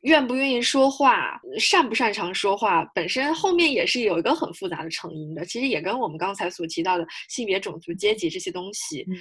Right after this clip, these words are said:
Speaker 1: 它是相关的。嗯，所以在里面很多东西都是一环扣一环，的确它是一个很庞大精密的系统。
Speaker 2: 对的。
Speaker 1: 我感觉也挺不容易的，有时候我们做研究，虽然这么说好像有一点在抬高自己，但的确是你，你需要去对抗一些东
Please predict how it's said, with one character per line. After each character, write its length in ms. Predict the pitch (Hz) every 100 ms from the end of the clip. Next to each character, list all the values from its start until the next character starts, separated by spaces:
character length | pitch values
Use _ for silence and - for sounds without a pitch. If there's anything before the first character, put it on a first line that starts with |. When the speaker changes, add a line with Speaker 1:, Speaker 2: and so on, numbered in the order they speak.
| - -
Speaker 1:
它 100 | 196
是 120 | 196
相 280 | - 185 185
关 320 | 180 170 180
的。 80 | - - _ - - -
嗯， 140 | 165 156 - -
所 140 | -
以 160 | 254 226
在 160 | 220 240
里 140 | 214
面 280 | 180 214 196 -
很 200 | - 202
多 120 | 247
东 160 | 294
西 140 | 330 285
都 120 | 277
是 220 | 311 294
一 160 | - 285
环 260 | - 165
扣 280 | 196 - 320
一 100 | 226
环， 340 | 214 180 156 190
的 120 | 220
确 120 | 311
它 140 | 294
是 140 | 294 294
一 40 |
个 120 | 285
很 200 | 285 185
庞 280 | 170 - 170
大 200 | 196 247
精 280 | 233 262 269
密 100 | 285
的 100 | 220
系 280 | 233 - 240
统。 200 | - - - - _
Speaker 2:
对 60 | 247
的。 40 |
Speaker 1:
我 80 | 240
感 180 | 302 254
觉 160 | 220 254
也 80 |
挺 220 | 277 277 208
不 60 |
容 200 | 233 175
易 80 | 254
的， 160 | 226 190
有 140 | 190
时 100 | -
候 140 | 302
我 80 | 277
们 140 | 180 185
做 160 | 262
研 220 | 233 170 185
究， 260 | 208 208
虽 140 | 247 285
然 240 | 262 269
这 120 | 277 277
么 120 | 226
说 260 | 247 240
好 200 | 254 214
像 120 | 180 233
有 140 | 175
一 40 |
点 120 | 202 165
在 100 | 208
抬 220 | - 175
高 220 | 175 185
自 160 | 202 208
己， 240 | - - -
但 180 | 233 233
的 140 | 180
确 200 | 190 254
是 300 | 247 233 208
你， 180 | 180 -
你 100 | 180
需 140 | 170 247
要 100 | 254
去 100 | 254
对 180 | 254 185
抗 280 | - 202
一 60 | 151
些 100 | 165
东 120 | -